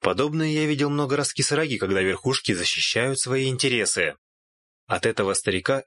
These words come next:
исходит нечто подобное, что и от тех людей. Пока я готовился защищаться, советник. «Номер шесть Дано,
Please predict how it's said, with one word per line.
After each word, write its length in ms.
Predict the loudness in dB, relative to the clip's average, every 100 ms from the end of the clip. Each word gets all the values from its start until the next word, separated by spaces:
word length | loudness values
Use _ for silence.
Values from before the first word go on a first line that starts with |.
| _
исходит 480 | -4 -2 0 -2 -2
нечто 280 | -2 0 -2
подобное, 640 | -2 0 0 0 0 -2 _
что 280 | -6 0 2
и 60 |
от 140 | 0 0
тех 240 | -2 0
людей. 400 | 0 0 0 -2 -10 _ _ _ _ _ _
Пока 320 | -2 0 0
я 40 | 0
готовился 460 | 0 0 0 0
защищаться, 760 | 0 0 0 0 -2 -2 -2 -4
советник. 840 | -4 0 2 0 0 -2 -4 -8 _ _ _ _ _ _ _
«Номер 400 | 0 2 0 0
шесть 280 | 0 0 2
Дано, 440 | 0 0 -2 -4